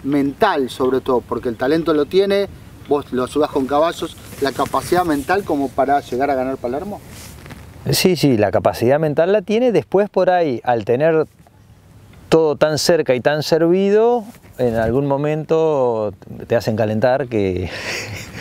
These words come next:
Speaker 2: <laughs> que la tengan tan fácil y no sabes bien si en algún punto les puede llegar a jugar en contra. Pero la capacidad la tienen.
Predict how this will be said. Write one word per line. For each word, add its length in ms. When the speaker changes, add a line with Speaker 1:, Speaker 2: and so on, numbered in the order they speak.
Speaker 2:
<laughs> 840
que 100
la 120
tengan 320
tan 160
fácil 600
y 120
no 140
sabes 460
bien 480
si 160
en 60
algún 300
punto 580
les 160
puede 200
llegar 220
a 40
jugar 200
en 100
contra. 500
Pero 760
la 160
capacidad 540
la 100
tienen. 340